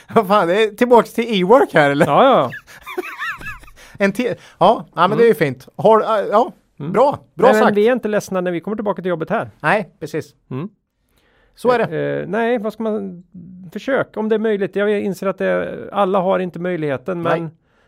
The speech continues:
Speaker 2: det är lätt att bli lite fast. Men försök hitta ett jobb som, som passar en.
Speaker 1: Ja.
Speaker 2: Då kan nog nästan allt vara roligt.
Speaker 1: Ja.
Speaker 2: Och,
Speaker 1: Mm.
Speaker 2: och så lite bra arbetskamrater på det.
Speaker 1: Viktigt. Jäkligt viktigt.
Speaker 2: Ja.
Speaker 1: Mm.
Speaker 2: F-,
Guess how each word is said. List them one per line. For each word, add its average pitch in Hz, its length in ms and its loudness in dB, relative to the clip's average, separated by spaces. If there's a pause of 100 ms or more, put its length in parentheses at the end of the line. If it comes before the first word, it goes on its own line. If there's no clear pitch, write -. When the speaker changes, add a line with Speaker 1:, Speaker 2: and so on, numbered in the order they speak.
(120)
Speaker 2:
det 214 160 -2
är 208 60 2
lätt 196 320 -2
att 185 100 -4
bli 175 140 -6
lite 160 220 -8
fast. - 360 -6
Men 180 340 -8
försök 254 500 -6
hitta 269 280 -8
ett 214 140 -8
jobb 143 240 -6
som, 156 500 -12
som 160 240 -12
passar 269 440 -4
en. 220 220 -4
Speaker 1:
Ja. 127 200 -8 (560)
Speaker 2:
Då 180 120 -4
kan 269 200 -6
nog 220 80 -4
nästan 208 300 -10
allt 233 280 -2
vara 220 140 0
roligt. 113 360 -6
Speaker 1:
Ja. 160 280 -2 (200)
Speaker 2:
Och, 190 180 0
Speaker 1:
Mm. 175 120 -16 (180)
Speaker 2:
och 185 320 -4 (140)
så - 320 -8
lite 170 200 -6
bra 160 140 0
arbetskamrater 143 720 -6
på 147 120 -10
det. 120 160 -8 (160)
Speaker 1:
Viktigt. 120 600 -12 (240)
Jäkligt 117 640 -6
viktigt. 107 320 -12
Speaker 2:
Ja. 156 360 -10
Speaker 1:
Mm. 120 200 -10 (340)
Speaker 2:
F-, - 240 -14